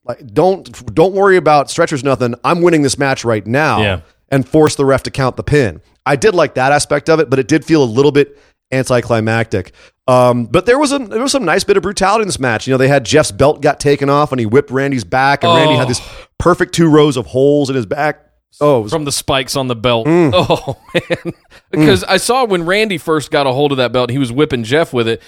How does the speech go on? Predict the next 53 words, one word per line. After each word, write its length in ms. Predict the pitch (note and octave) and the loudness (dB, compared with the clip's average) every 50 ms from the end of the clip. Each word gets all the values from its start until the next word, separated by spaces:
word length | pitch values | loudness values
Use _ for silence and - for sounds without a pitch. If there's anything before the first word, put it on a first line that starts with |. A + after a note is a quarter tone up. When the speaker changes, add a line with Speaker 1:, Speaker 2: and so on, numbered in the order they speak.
| - - | -6 -2
Speaker 1:
Yeah. 140 | B2+ C3+ G3 | 0 2 4
Speaker 2:
He 80 | G3+ | 4
actually 300 | F#3+ F#3+ E3+ - E3+ D3 | 2 2 0 -2 -2 -2
looked 240 | C#3+ D#3 F3 E3+ - | 2 2 0 2 2
at 100 | D#3 C#3 | 0 0
it 100 | C3+ A2+ - | 0 -2 -4
to 60 | C3 | -4
make 160 | C#3 C3+ B2 | -4 -2 -4
sure 200 | - - C#3+ B2+ | -4 -4 -2 -2
he 120 | A#2 C3+ | -2 -4
wasn't 320 | B2+ B2 C#3+ D3 C3+ D3 C3+ | -2 0 0 0 0 -2 -6
gonna 140 | B2+ A#2+ A2+ | -4 -4 -2
hit 140 | A2+ B2 C3 | -2 -2 -2
him 140 | C3 A#2 A#2 | -2 -4 -4
with 100 | G#2+ G2+ | -6 -6
the 80 | G#2 | -6
studs 400 | - - - C3 B2+ C3+ C3 C#3 | -8 -4 -2 0 0 0 0 -2
that 140 | C#3+ C#3+ A#2 | -2 -2 0
were 100 | C#3 D3 | 0 0
on 140 | D3 D#3 D#3 | 0 0 0
it. 160 | D#3 - - _ - | -2 -4 -8 _ -4
Speaker 1:
Yeah, 120 | B2+ A2+ | -2 -2
and 80 | G2+ A2 | -2 -2
Speaker 2:
I 20 | |
Speaker 1:
Jeff 140 | B2 A2 D3 C#3 | 0 2 2 2
Speaker 2:
don't 60 | B2+ | 2
Speaker 1:
just 80 | B2+ F#3 | 2 2
Speaker 2:
think 80 | F3+ | 2
Speaker 1:
went, 100 | C#3+ B2+ C3+ | 2 2 2
Speaker 2:
Jeff 160 | D#3 D3 B2+ | 0 0 -2
just, 300 | - C#3+ C3 - - _ _ _ - - | -4 -6 -6 -6 -8 _ _ _ -8 -6
I 40 | |
don't 100 | C#3 C#3+ | -4 0
Speaker 1:
Jeff 80 | D3 F3 D#3 | 2 2 2
Speaker 2:
think 60 | B2+ | 2
Jeff 120 | B2+ B2 A2 | 0 -2 -2
cared. 140 | - A#2 A2+ | 0 -2 -2
Speaker 1:
doesn't 140 | G2+ G#2+ F#2 | -2 -2 -6
give 100 | G2 F#2 | -6 -6
a 40 | F2+ | -6
crap. 300 | - G2 F#2 F#2 - - | -4 -4 -4 -4 -4 -4
Speaker 2:
Yeah. 160 | A2+ G#2 G2+ | -2 -2 0
Speaker 1:
He's, 140 | A#2+ G#2+ F#2 | 0 0 0
he's, 220 | C3 C3 - - | 2 0 0 0
he's 260 | - D3 C#3 B2+ - | 0 0 0 2 2
all 220 | C#3+ C#3+ C3 B2 A2+ | 2 2 2 2 0
hopped 320 | - - C3 - - C#3+ | 0 -2 -4 -2 0 0
up 120 | C3+ - | 0 2
on, 300 | C3 A#2+ A#2 A2+ A2 A2 - | 2 0 0 0 -2 -4 -2
on 300 | A#2+ A2+ A2 A2 G#2+ G#2+ | -2 -2 -2 -2 -2 0
Mountain 300 | A#2+ B2 B2+ C3+ B2 A#2 | 0 0 0 -2 -2 0
Dew 260 | A#2 B2 B2 A#2 A2 | 2 2 4 4 2
and 260 | G2+ G2+ G2 F2+ - | 2 -2 -4 -8 -10